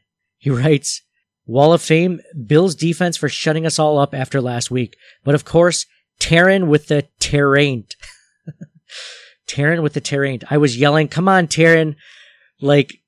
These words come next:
"Come on, Tars" from Interstellar. <laughs> Also, Diggs and Allen. Allen was good enough, A K A better than Lamar in tough conditions.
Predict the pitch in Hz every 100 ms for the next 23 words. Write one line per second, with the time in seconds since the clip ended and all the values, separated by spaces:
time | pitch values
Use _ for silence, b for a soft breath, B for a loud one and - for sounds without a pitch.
0 | _ - 151 151 147 139 - 131 139 135
1 | 123 - 135 143 147 147 139 - 139 131
2 | 120 117 - B B B B _ - -
3 | 160 - B B B B 151 143 170 135
4 | 110 135 147 127 131 139 135 123 110 104
5 | b b _ _ 143 170 202 202 196 127
6 | 151 143 147 - - 160 - 165 147 147
7 | 120 143 143 139 139 139 131 127 123 120
8 | 113 - 123 - 120 117 117 110 98 95